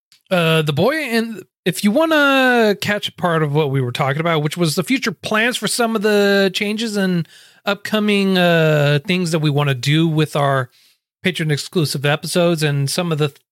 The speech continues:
things that we wanna tackle, uh, patreon dot com slash featured anime podcast. A dollar a month will get you access to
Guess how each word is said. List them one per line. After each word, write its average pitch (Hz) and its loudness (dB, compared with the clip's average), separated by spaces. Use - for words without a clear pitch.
things 170 0
that 147 -2
we 143 -2
wanna 139 -2
tackle, 220 -6
uh, 160 2
patreon 190 -2
dot 170 -4
com 233 -6
slash 151 -2
featured 180 -2
anime 165 0
podcast. 190 -4
A 160 -6
dollar 190 0
a 170 2
month 156 2
will 139 0
get 151 -4
you 190 -6
access 208 -4
to 185 -8